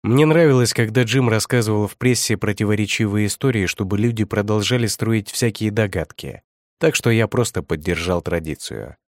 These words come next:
Но отчасти это связано с тем, что легче соврать,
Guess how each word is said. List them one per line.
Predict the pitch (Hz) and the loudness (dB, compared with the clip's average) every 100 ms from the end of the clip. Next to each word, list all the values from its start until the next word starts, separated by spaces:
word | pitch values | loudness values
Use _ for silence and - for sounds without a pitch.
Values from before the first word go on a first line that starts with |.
| _ _ _ _ _ _ | _ _ _ _ _ _
Но | 104 131 | 2 4
отчасти | 135 - 147 - | 4 2 2 2
это | 113 117 | 0 0
связано | 107 113 117 101 98 95 | -2 2 2 2 -2 -2
с | |
тем, | - 123 | 0 0
что | 107 - | 0 0
легче | 107 120 - 113 | 0 0 -2 -2
соврать, | 120 113 104 73 - | 0 0 0 -4 -8